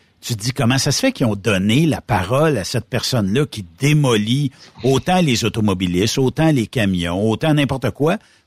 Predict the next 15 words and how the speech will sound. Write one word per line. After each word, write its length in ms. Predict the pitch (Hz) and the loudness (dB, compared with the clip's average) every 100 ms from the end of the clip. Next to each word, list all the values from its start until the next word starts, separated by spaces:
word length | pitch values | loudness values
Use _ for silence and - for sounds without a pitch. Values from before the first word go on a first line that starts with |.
| - | -6
tire 280 | 214 247 190 | 0 2 2
à 100 | 117 | 0
gauche, 460 | 117 131 160 127 | 2 0 0 -4
tire 280 | - 233 185 | 0 2 2
à 80 | 123 | 0
droite, 280 | 104 127 - | -2 -4 -2
tire 220 | 247 254 | -4 -2
partout, 480 | 151 - - 240 269 _ _ _ | -4 -8 -2 -2 -2 _ _ _
mais 260 | 117 143 156 | -4 -2 0
dans 200 | 139 196 | 0 0
le 100 | 180 | 0
fond, 520 | - 220 262 277 220 - _ _ _ _ _ | 0 0 4 2 0 -6 _ _ _ _ _
tu 120 | - 277 | -2 -2
sais, 160 | 147 | -2
c'est, 360 | 143 151 - | -10 -14 -18